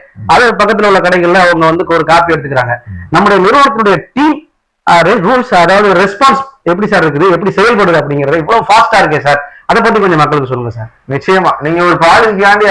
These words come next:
Speaker 2: அணுகுறீங்க அப்படின்னாலே நீங்க வந்து உங்களுக்கு தெளிவா விளக்கமா சொல்லிருவாங்க. அஹ், இந்த பாலிசியோட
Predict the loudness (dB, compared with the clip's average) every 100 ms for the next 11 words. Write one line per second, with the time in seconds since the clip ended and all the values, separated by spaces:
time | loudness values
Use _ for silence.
0 | 2 2 -2 -2 0 0 0 -4 -2 0
1 | -2 -2 -2 0 0 -2 -2 -2 -4 -2
2 | 0 2 2 0 -2 -2 -4 -4 -4 -4
3 | -2 -2 0 0 -2 _ _ -4 0 2
4 | 0 -2 0 2 0 -2 -2 2